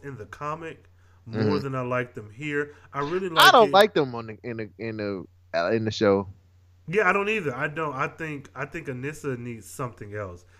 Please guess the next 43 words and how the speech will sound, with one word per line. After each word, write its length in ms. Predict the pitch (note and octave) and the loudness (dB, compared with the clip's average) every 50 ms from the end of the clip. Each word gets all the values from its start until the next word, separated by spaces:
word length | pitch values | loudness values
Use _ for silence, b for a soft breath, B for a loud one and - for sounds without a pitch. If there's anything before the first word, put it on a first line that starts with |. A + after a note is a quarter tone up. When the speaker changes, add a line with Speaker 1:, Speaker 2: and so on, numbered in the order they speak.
| _ _ - | _ _ -4
Speaker 1:
I 120 | C#3 E3+ | -4 -4
can 160 | F3+ F3 D3 | -4 -4 -8
take 260 | C3+ - D#3 D#3 D3 | -10 -10 -10 -10 -10
it 80 | D3+ C3+ | -12 -12
from 160 | - C3 A2 | -12 -12 -8
Jefferson 440 | G#2 C3+ C#3 C#3 D3 C#3 C3 B2+ A#2+ | -6 -4 -6 -6 -6 -10 -12 -10 -10
because 260 | A#2+ A2+ - A#2+ A2 | -10 -10 -10 -10 -10
I've 140 | G#2+ G2 F2+ | -10 -12 -14
seen 340 | - - - D3 C#3+ C#3 C3+ | -16 -14 -10 -8 -8 -8 -8
him 160 | C3+ C3+ B2 | -10 -10 -12
for 180 | - - D3 C#3 | -12 -14 -16 -16
so 200 | - - B2 A2+ | -14 -14 -14 -12
long, 500 | A2 A2+ B2+ D3 D3 D3 C#3+ C#3+ C#3 C#3 - _ - | -10 -8 -8 -6 -6 -6 -8 -8 -12 -16 -20 _ -16
but 100 | G#2+ G#2+ | -14 -8
Speaker 2:
Mm-hmm. 260 | A2 A#2+ A#2 G#2+ G#2+ A2 | -4 -2 -2 0 0 -2
Speaker 1:
Anissa's 340 | E3 F3+ - E3 C#3 B2+ C3+ | -2 -4 -6 -6 -8 -6 -8
look 120 | C3 B2+ | -8 -6
like 180 | C3 B2 B2 B2 | -6 -8 -8 -10
she's 340 | - - C#3 C3+ C3 B2 | -12 -14 -12 -12 -12 -12
just, 160 | C3 C3 B2+ - | -14 -14 -12 -12
like, 160 | B2 - - | -12 -12 -12
a 60 | A#2 | -12
motorcycle 580 | A2+ A#2 D3 D#3+ D3 - - G#2+ G2 - G2 F#2 | -12 -12 -12 -12 -12 -12 -12 -14 -14 -14 -14 -16
racer 340 | F#2 F2+ F#2 - - F2+ F2 | -14 -16 -16 -18 -18 -20 -20
or 40 | E2+ | -20
something. 380 | - F#2+ F2+ E2+ - F2+ F2+ G2 | -20 -20 -20 -20 -20 -20 -20 -18
It 80 | G2+ | -16
doesn't. 320 | G#2+ A#2 A#2+ A2 G#2+ G#2+ A2 | -12 -8 -6 -6 -4 -4 -4
Speaker 2:
Mm-hmm. 640 | G#2 G#2 - _ _ _ _ _ _ _ _ C3 | -6 -8 -8 _ _ _ _ _ _ _ _ -8
Speaker 1:
I 20 | |
don't 160 | C3+ B2 A#2+ A#2+ | -6 -6 -6 -6
like 220 | A#2 A2+ G#2+ - | -8 -8 -10 -10
that 160 | A2+ G#2 F#2+ | -12 -12 -12
for 120 | - - F2+ | -12 -16 -16
her. 260 | F#2 F#2 F2+ E2+ E2+ _ _ _ _ _ | -16 -16 -16 -18 -20 _ _ _ _ _
Speaker 2:
I 120 | - G2+ A#2+ | 4 4 6
don't 120 | A#2 A2 | 6 4
either. 220 | A2 A2 G#2+ G#2 A2 - - _ _ _ _ _ _ _ - | 2 0 0 -2 -6 -10 -16 _ _ _ _ _ _ _ 0
I 120 | A2 A#2 | 0 2
agree 180 | G#2+ F#2 G2 F#2+ | 2 0 -2 -4
Speaker 1:
Uh, 40 | |
Speaker 2:
with 80 | F#2 F2 | -4 -4
that. 140 | F#2+ F#2 F#2 | -8 -12 -16